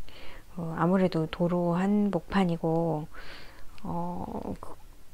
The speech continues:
또 차가 어떻게 될지도 모르고 하니까 나오는 게 좋겠다고 그래서 그때 나가가지고 이제 봤습니다. 근데 저는 그때까지만 해도 어떤 차가 나를 쳤는지,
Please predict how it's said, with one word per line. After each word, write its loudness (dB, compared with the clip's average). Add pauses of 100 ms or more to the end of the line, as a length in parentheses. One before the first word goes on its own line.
(220)
또 -2
차가 4
어떻게 4
될지도 0
모르고 2
하니까 2
나오는 2
게 0
좋겠다고 0
그래서 2
그때 -2
나가가지고 4
이제 -2
봤습니다. 0 (280)
근데 0
저는 6
그때까지만 2
해도 2
어떤 0
차가 0
나를 0
쳤는지, 0